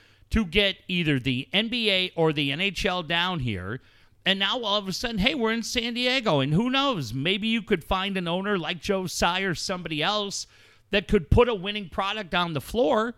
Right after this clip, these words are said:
and now all of a sudden San Diego's in. I was in Toronto a year ago. Toronto's a great city. It's a huge city. I get it. But the excitement in that city, when the Raptors, when you're talking about an original six city where the Maple Leafs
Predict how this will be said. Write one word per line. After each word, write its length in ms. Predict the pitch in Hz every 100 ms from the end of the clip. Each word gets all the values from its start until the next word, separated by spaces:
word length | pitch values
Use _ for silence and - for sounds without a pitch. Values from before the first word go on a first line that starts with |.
| _ _ _ _
and 140 | 220 240
now 180 | 247 254
all 160 | 247
of 80 | 247
a 60 | 226
sudden 260 | 277 254
San 300 | - 254 247
Diego's 460 | 247 254 240 247 277
in. 360 | 330 381 196 - - - -
I 80 | 262
was 240 | 277 220
in 180 | 294 320
Toronto 580 | 254 226 196 180 165 160
a 60 |
year 260 | 175 214 247
ago. 320 | 202 117 82 -
Toronto's 540 | 214 247 269 233 160
a 40 | 170
great 300 | 196 220 170
city. 280 | 220 147 123
It's 160 | 135
a 80 | 185
huge 380 | 147 226 240 165
city. 320 | - 131 123
I 80 | 131
get 220 | 131 180
it. 160 | 117 - _ _ _ _ _
But 160 | 220 175
the 100 | 208
excitement 640 | 175 - 277 330 320 247 -
in 240 | 220 226
that 280 | 202 190 190
city, 600 | - - 165 113 101 104 _ _
when 220 | 147 190 190
the 100 | 175
Raptors, 840 | 160 214 233 - 135 87 82 - -
when 320 | 147 156 196
you're 120 | 247
talking 340 | - 233 233 196
about 300 | 175 165 170
an 100 | 165
original 560 | 156 156 240 294 294
six 320 | 269 - 220 -
city 260 | - 160
where 180 | 165 151
the 80 | 151
Maple 480 | 143 190 233 208 165
Leafs 460 | 131 120 123 -